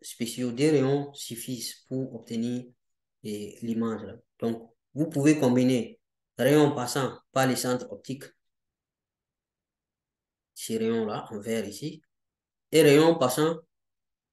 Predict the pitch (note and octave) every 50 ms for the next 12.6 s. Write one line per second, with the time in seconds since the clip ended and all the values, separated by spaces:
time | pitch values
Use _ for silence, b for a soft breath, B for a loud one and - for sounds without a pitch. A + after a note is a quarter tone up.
0 | _ _ _ _ _ _ _ _ - - C#3+ C#3+ C#3 C3 C3 - B2+ B2 B2+ C3
1 | C#3+ C#3+ D3 D3 - _ _ _ _ _ _ _ _ _ - B2+ A2+ A2+ A2+ B2
2 | A#2 A#2 - - _ _ _ - - _ - A#2 A2+ A2 A#2+ B2+ B2 A2 A2 A2
3 | A2 A2 A2+ A#2+ B2 A#2 A2 G#2+ A2+ A2 G#2+ G#2+ - - _ - - - - A2+
4 | A#2 A#2 A#2+ A#2 A#2 A2 G#2+ - A2 G#2 G#2+ A2 G#2 G#2+ - B2 A#2+ C#3+ D3+ b
5 | b b b b b _ _ _ _ - A#2+ A2 A2 G#2 G#2 - A#2+ A#2+ A#2+ A#2+
6 | A#2+ - - - _ _ _ - - A2+ A2 G#2+ G#2+ G#2+ G#2+ G#2+ A2 A2+ A2+ G#2+
7 | G#2 G2+ G2+ - - - - - - - - _ _ _ _ _ _ _ _ _
8 | _ _ _ _ _ _ _ _ _ _ _ _ _ _ _ _ _ _ _ _
9 | _ _ _ _ _ - C#3+ C#3+ C#3+ E3+ E3 E3+ E3 E3 D3+ C#3 B2+ B2+ B2 B2+
10 | B2+ B2 - C#3+ C3 - - - _ _ _ _ _ _ - A#2+ C3 C#3+ D#3+ E3
11 | E3 D3 - C#3 C3+ C3+ - D3+ C#3+ C3 - C#3+ C#3 C3 B2 B2 A#2+ - C#3+ C#3
12 | C3+ C3+ - - - A2+ - - D#3 D3+ D3+